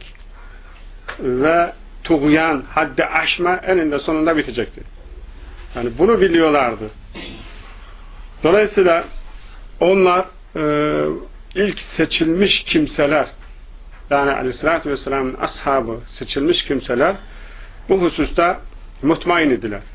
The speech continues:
Allah Azze ve Celle kullarına baktı ve ashabı, Aleyhisselatü Vesselam'ın ashabını seçti.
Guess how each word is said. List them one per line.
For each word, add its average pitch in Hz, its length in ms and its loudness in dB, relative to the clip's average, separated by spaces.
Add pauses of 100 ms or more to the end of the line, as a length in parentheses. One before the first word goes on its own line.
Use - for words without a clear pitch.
(640)
Allah 202 260 4
Azze 147 200 2
ve 156 80 2
Celle 156 280 2
kullarına 151 640 2
baktı 185 480 2 (880)
ve 165 420 2 (920)
ashabı, 160 720 2 (120)
Aleyhisselatü 147 520 0
Vesselam'ın 143 720 2
ashabını 151 760 0 (800)
seçti. - 520 -2